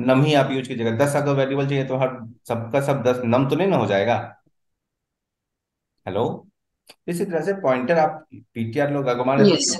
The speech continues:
Speaker 1: हैं तो pointer कर दिए तो पीटीआर तो लोगों को समझ में आता है, पर ऐसा कोई जरूरी नहीं कि हर बार आप उसमें वही करेंगे।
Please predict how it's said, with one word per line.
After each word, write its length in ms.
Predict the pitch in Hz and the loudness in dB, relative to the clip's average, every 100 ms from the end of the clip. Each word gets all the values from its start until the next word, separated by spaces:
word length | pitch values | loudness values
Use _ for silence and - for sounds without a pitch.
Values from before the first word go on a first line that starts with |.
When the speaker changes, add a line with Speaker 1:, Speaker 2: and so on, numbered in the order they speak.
| - 135 | -4 -2
Speaker 1:
हैं 160 | 107 | -2
तो 80 | 113 113 | -4 -2
pointer 340 | 117 120 135 | 0 0 0
कर 140 | 131 | 0
दिए 100 | 131 | -2
तो 80 | 127 | -6
पीटीआर 560 | 110 123 120 120 113 113 | -6 -6 -2 2 2 2
तो 100 | 120 | -2
लोगों 380 | 110 - 113 110 | -4 -2 0 0
को 80 | |
समझ 240 | 107 120 123 | -2 -4 -4
में 100 | 101 | -4
आता 160 | 110 120 | -6 -6
है, 60 | |
पर 140 | - - | -6 -6
ऐसा 200 | - 135 | -8 -8
कोई 180 | 139 139 | -6 -6
जरूरी 160 | 143 | -4
नहीं 160 | 175 170 | -4 -4
कि 60 | |
हर 140 | - 113 | -6 -4
बार 180 | 127 135 | 0 0
आप 240 | 143 - - _ _ - | -2 -8 -18 _ _ -10
उसमें 260 | 110 123 120 | -6 -4 -2
वही 300 | 113 110 110 | 2 0 0
करेंगे। 320 | - 92 | -6 -10